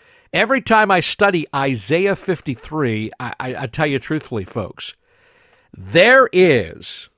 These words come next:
from the birth, the life, the death, the resurrection, there is the picture of the Messiah, which if you study Isaiah chapter fifty-three,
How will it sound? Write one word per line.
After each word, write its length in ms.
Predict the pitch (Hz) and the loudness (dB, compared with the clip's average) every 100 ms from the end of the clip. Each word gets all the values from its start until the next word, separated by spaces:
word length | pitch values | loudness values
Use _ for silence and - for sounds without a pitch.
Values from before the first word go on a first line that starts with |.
| _ _ _ _ | _ _ _ _
from 720 | - 156 151 147 143 139 131 | -2 2 2 2 -2 -8 -6
the 100 | 117 | -4
birth, 720 | 107 143 165 208 - - - _ _ _ _ | 2 4 6 2 -4 -20 -20 _ _ _ _
the 140 | 113 113 | -6 -2
life, 640 | 120 151 185 196 - - - | 4 4 4 0 -6 -20 -12
the 200 | 110 110 | -8 -4
death, 560 | 98 151 170 - - | 2 2 2 -4 -8
the 140 | 135 123 | -2 0
resurrection, 920 | 135 160 151 143 156 156 - 123 110 | 2 2 2 2 2 0 -4 -4 -2
there 320 | 127 160 185 | 0 2 2
is 220 | 175 143 | 0 -2
the 120 | 147 | -6
picture 600 | 117 - 196 - 101 - _ _ _ _ _ _ _ - | -4 -4 -4 -4 -8 -8 _ _ _ _ _ _ _ -2
of 140 | 151 | 0
the 100 | 123 | 0
Messiah, 640 | 127 131 - 147 104 80 - _ _ _ _ _ _ _ _ - | 0 0 0 0 -2 -8 -18 _ _ _ _ _ _ _ _ -2
which 220 | 143 - | 0 0
if 140 | 147 | 0
you 80 | 165 | 0
study 640 | 131 - 190 254 226 117 - _ _ _ _ _ _ _ _ _ - | 0 0 2 2 0 -6 -14 _ _ _ _ _ _ _ _ _ -4
Isaiah 480 | 143 131 151 190 165 | -2 2 4 4 2
chapter 380 | - 175 - 143 | 0 0 -2 -2
fifty-three, 800 | 165 151 131 - 147 165 - | -2 -2 -4 -4 -4 -4 -8